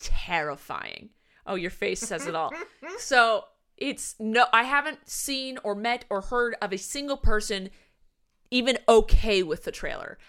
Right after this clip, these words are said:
Speaker 1: Everyone is mad about it, and I don't think they should release the movie. So, oh, I'm gonna redo. Hold on, just pause for a second.
Speaker 2: Pause.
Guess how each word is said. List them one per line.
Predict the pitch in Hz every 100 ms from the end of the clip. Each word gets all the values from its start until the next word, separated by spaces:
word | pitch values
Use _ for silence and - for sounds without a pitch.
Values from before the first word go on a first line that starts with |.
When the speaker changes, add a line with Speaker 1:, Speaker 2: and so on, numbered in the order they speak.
| _ _
Speaker 1:
Everyone | 233 208 240 220 214
is | 190
mad | 196 190
about | 185 190
it, |
and | 175
I | - 202
don't | 196
think | 190 180
they | 170
should | 165
release | 160 160 156 -
the | 165
movie. | 147 135 90 - _ _ _ _ - -
So, | - 202 -
oh, | 214 - _
I'm | - 202
gonna | 208 180 196
redo. | 185 202 214 180 202 202
Hold | 202 170
on, | 123
just | 190 208
pause | 214 - -
for |
a | -
second. | - - - _ _ - _
Speaker 2:
Pause. | - 285 247 233 233